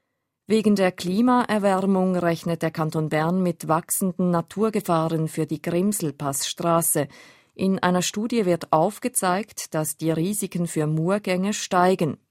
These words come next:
Der Kanton Bern hat zusätzliche Gefahrenstellen an der Grimselpassstraße ausgemacht. Diese Stellen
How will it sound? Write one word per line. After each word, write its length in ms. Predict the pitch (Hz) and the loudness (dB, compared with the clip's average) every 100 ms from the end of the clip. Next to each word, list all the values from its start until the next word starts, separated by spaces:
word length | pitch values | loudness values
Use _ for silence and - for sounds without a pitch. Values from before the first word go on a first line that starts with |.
| _ - | _ -14
Der 100 | 151 | -10
Kanton 360 | 147 143 156 | -8 -6 -2
Bern 300 | 160 170 185 - - - | 2 2 2 -2 -20 -12
hat 200 | - 190 | -8 -4
zusätzliche 680 | - 226 202 175 - 165 160 | -4 -2 -2 -2 -2 -4 -4
Gefahrenstellen 840 | 165 165 165 190 - 170 160 160 | -4 0 2 0 0 0 2 0
an 160 | - 151 | 0 -4
der 100 | 151 | -4
Grimselpassstraße 1200 | - 175 180 180 - 160 - - 151 151 - 180 | -2 -2 -2 -4 -4 -4 -4 -6 -4 -4 -4 -2
ausgemacht. 920 | 160 180 - 185 165 - - - - - _ | 0 2 2 2 0 0 -8 -18 -18 -20 _
Diese 300 | 156 175 208 | -8 -6 -6
Stellen 440 | - 190 175 190 | -2 0 2 2